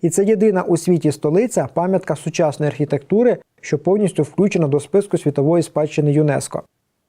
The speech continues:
Найбільші міста Бразилії зосереджено на її приатлантичному узбережжі. Тут живе більше половини всього населення міст цієї країни. Лише Бразилія і Манаус є значними за людністю містами,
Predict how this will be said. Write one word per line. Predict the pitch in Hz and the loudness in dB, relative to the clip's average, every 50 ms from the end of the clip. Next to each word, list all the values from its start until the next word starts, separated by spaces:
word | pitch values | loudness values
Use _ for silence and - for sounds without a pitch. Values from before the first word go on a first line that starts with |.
| _ _ _ _ _ _ _ - | _ _ _ _ _ _ _ -2
Найбільші | 160 180 185 202 247 233 170 - 190 | 0 2 2 2 2 2 2 2 2
міста | 180 180 160 - - 165 | 2 2 2 0 -2 -2
Бразилії | 156 151 156 156 147 165 226 254 254 202 | 0 0 0 2 2 2 2 2 2 2
зосереджено | 156 143 147 - 151 170 202 208 196 196 180 160 | 2 0 0 0 2 2 2 2 2 2 2 2
на | 156 151 | 2 2
її | 151 147 147 151 202 233 | 4 4 4 4 4 2
приатлантичному | 226 - - 160 180 185 - 156 - 151 143 135 170 196 180 - 185 165 156 165 | 0 0 -2 -2 0 0 0 0 0 -2 0 0 0 0 0 0 0 0 0 0
узбережжі. | 165 165 151 147 143 160 151 147 139 135 120 135 147 - _ _ _ _ _ _ _ _ _ _ _ _ _ | 0 -2 -2 0 0 0 2 2 2 0 -2 -4 -8 -10 _ _ _ _ _ _ _ _ _ _ _ _ _
Тут | - 240 269 | 0 0 2
живе | 208 196 196 220 208 | 2 2 2 2 2
більше | 165 180 208 185 - - 147 | 2 2 0 0 0 -2 -2
половини | - 156 151 151 151 165 220 247 240 196 | 0 0 0 2 2 2 2 2 2 0
всього | 160 - - 139 151 185 | 0 0 -2 0 2 2
населення | 180 165 143 - 160 156 151 147 143 | 2 0 0 0 0 0 0 0 0
міст | 143 156 202 202 - - - - | 2 2 0 0 -2 -6 -16 -16
цієї | - - 156 156 147 156 160 | -4 0 2 4 4 4 2
країни. | 160 - 156 156 143 139 151 139 135 139 - - _ _ _ _ _ _ _ _ _ _ _ _ _ _ _ _ _ _ _ _ _ _ | 2 0 0 -2 0 2 0 0 0 -4 -8 -10 _ _ _ _ _ _ _ _ _ _ _ _ _ _ _ _ _ _ _ _ _ _
Лише | 156 156 - 196 202 | -4 -2 0 0 0
Бразилія | 175 190 196 185 170 170 208 208 190 190 190 180 180 160 135 139 151 - _ | 2 2 0 0 2 2 2 2 4 4 4 4 2 2 0 -4 -10 -16 _
і | - 165 | -2 0
Манаус | 160 165 170 175 185 175 160 147 147 139 - - | 2 2 2 2 0 0 0 0 0 -2 -2 0
є | 160 151 | 0 0
значними | 143 156 156 139 - 190 202 196 175 160 | 2 2 0 0 2 2 2 4 4 2
за | 143 151 147 | 2 2 2
людністю | 151 190 226 208 214 180 165 - - | 2 2 2 2 0 0 0 0 0
містами, | 147 147 147 143 - - 151 156 175 208 214 170 | 0 0 0 -2 -2 -4 -4 -2 0 0 -2 -2